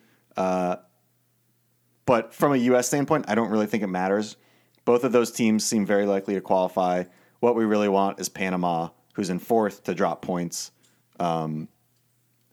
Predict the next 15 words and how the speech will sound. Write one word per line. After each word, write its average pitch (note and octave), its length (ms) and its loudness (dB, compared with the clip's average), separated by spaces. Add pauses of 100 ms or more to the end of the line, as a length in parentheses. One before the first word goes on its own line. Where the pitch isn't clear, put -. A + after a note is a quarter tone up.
and F2 200 -4
they're, F2 360 0
I D#2 80 -8
think, E2 240 -8
home F2+ 300 -4
to - 120 -6
El E2 140 -6
Salvador, D2+ 500 -6
so - 140 -12
they're E2 160 -6 (180)
probably D2+ 240 -6
gonna - 180 -12
win G1+ 120 -12
that - 180 -18
one. - 140 -18